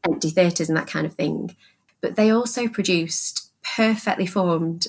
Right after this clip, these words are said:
succinct short stories that might just be, like, I don't know, maybe three hundred to five hundred words long, roughly.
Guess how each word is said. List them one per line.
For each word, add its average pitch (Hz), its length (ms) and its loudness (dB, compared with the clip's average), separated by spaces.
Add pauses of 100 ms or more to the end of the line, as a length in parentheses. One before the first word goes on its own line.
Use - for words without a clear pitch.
(140)
succinct - 1040 0
short - 340 2
stories 190 640 0
that - 220 -4
might 175 400 0
just - 340 -6
be, 180 480 0 (560)
like, - 220 -8
I - 80 -6
don't 226 100 0
know, 240 220 2
maybe 208 240 4
three 214 680 2
hundred 208 1000 2 (320)
to 208 120 0
five 190 300 2
hundred 196 300 0
words 185 280 2
long, 175 480 0 (400)
roughly. 185 640 -2